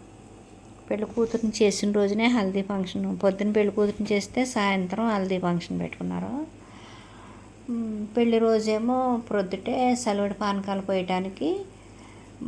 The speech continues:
మేము బలుసులమ్మ గుడికి వెళ్తాం అనమాట. ఎప్-, ప్రతి ఒక్కరూ కూడా అమ్మవారి గుడికి వెళ్తారనమాట.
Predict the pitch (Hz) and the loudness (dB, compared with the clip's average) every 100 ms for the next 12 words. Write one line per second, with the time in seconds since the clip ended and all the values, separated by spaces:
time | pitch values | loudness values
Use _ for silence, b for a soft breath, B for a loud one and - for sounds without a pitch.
0 | 175 202 196 196 190 185 185 196 196 220 | -6 -6 -4 -4 -4 -4 -4 -4 -4 -2
1 | 226 214 202 180 175 170 175 165 170 160 | -2 -2 -2 -2 -2 -6 -8 -8 -8 -8
2 | 165 175 - - 185 180 - - - - | -10 -10 -12 -8 -6 -6 -12 -20 -20 -8
3 | 185 185 185 185 180 - 180 180 180 208 | -4 -4 -2 -2 -4 -4 -6 -4 -4 -4
4 | 208 180 170 175 175 175 175 170 180 - | -4 -4 -4 -4 -6 -8 -6 -8 -8 -10
5 | 175 165 170 - 180 | -10 -10 -10 -12 -14